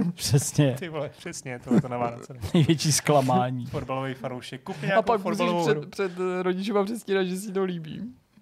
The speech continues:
Speaker 2: Aby ti nesebrali komp. A neřekli ti, že jsi nevděčnej a, eh, zkracujeme ti hodiny na
Speaker 1: Ježíš, jak
Speaker 2: počítači.
Speaker 1: ti příště nadělili veliký kulový.
Speaker 2: No, tak to je taky docela
Speaker 3: No.
Speaker 2: veliký kulový to.
Speaker 3: To je, viď.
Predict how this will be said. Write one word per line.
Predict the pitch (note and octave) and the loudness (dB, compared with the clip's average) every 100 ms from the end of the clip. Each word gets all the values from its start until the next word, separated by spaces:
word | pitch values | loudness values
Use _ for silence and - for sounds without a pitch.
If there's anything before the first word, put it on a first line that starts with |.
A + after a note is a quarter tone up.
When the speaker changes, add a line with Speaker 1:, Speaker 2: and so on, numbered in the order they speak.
| _ _ _ - | _ _ _ -6
Speaker 2:
Aby | C3 A#2+ | -4 -2
ti | C3 | -2
nesebrali | C3 C3+ C3+ | -2 -2 -4
komp. | B2 A#2 - _ _ - | -4 -8 -8 _ _ -8
A | B2+ | 0
neřekli | C3 B2+ G#3+ | 2 4 4
ti, | C3+ | 4
že | |
jsi | B2 | 0
nevděčnej | C3+ C#3 C3 C#3+ E3 D3 D#3 D#3+ - - D#3 C3+ B2+ | 2 2 2 2 4 4 2 -2 -12 -10 -8 -8 -8
a, | B2+ B2 - A#3 C3 | -6 -6 -8 -6 -4
eh, | |
zkracujeme | - D3 C#3 D3 | 0 2 4 2
ti | B2+ | 4
hodiny | B2+ C3 C3+ | 4 6 4
na | |
Speaker 1:
Ježíš, | D3+ F3+ F3 | 4 4 4
jak | F3 | 2
Speaker 2:
počítači. | |
Speaker 1:
ti | F3 | 0
příště | F3 F3 E3+ E3+ D#3+ | -4 -8 -6 -4 -4
nadělili | E3+ F3+ D#3 D#3+ D#3+ | -6 -4 -2 0 -2
veliký | D3+ D#3+ | -4 -8
kulový. | D#3 D#3 C#3+ C#3 A3 - | -8 -6 -6 -8 -12 -8
Speaker 2:
No, | C#3 C3 B2 B2+ _ - | -6 -6 -8 -14 _ -8
tak | C#3+ - | -6 2
to | |
je | F3 | 4
taky | F3 F3 D3 | 4 -2 -6
docela | C#3+ C#3 - C#3+ | -8 -14 -4 -2
Speaker 3:
No. | D3+ D#3 F#3 _ | 0 -2 -6 _
Speaker 2:
veliký | D3 C3+ B2+ C3 | -6 -4 -4 -8
kulový | - B2+ A#2+ A#2 | -10 -8 -8 -8
to. | A2 | 2
Speaker 3:
To | |
je, | D#3 | 4
viď. | B2 A#2+ | 4 0